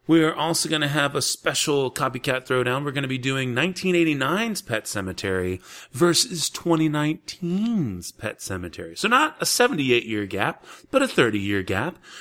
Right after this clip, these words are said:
And, um, I haven't seen, I'm actually really excited for this Pet Sematary because I have seen, like, maybe twenty seconds of one teaser trailer for, uh, for the new one.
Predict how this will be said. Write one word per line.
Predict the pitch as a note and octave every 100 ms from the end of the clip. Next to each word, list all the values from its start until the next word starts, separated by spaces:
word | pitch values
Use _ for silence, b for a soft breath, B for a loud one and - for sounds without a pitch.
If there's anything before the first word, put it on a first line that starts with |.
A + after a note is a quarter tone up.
| B -
And, | F#3+ F#3 F3 E3
um, | E3 E3 D#3 D#3
I | - E3
haven't | F#3+ G3
seen, | D#3+ F#3 F#3 E3
I'm | D3
actually | D3 C#3+ D#3
really | C3 D3 D#3
excited | C#3 - C3 C#3+ D3
for | D#3
this | D#3 D3+
Pet | D#3
Sematary | - D#3 D3+ D3+ D3+
because | B2+ C3 B2 A#2 A2 -
I | A#2
have | A2+ A#2
seen, | - B2+ A#2 A#2
like, | A2 G#2
maybe | A2+ G#2+ G#2+ G2+ _
twenty | - B2 C3+
seconds | B2 C3 A#2+ C3+ C3 - - B B B -
of | A#2 G#2+ G2+ G#2
one | A2+ A#2 B2 B2+
teaser | C3 - A#2+ A#2 D3
trailer | D3 - F3+ F#3 G3 G3 F#3+ b b b
for, | - - G#3 G3+ G3 F#3+ - - - D#3 - -
uh, | D#3+ D#3+ D#3 -
for | F3+
the | E3
new | D#3+ F3+
one. | F#3+ G3+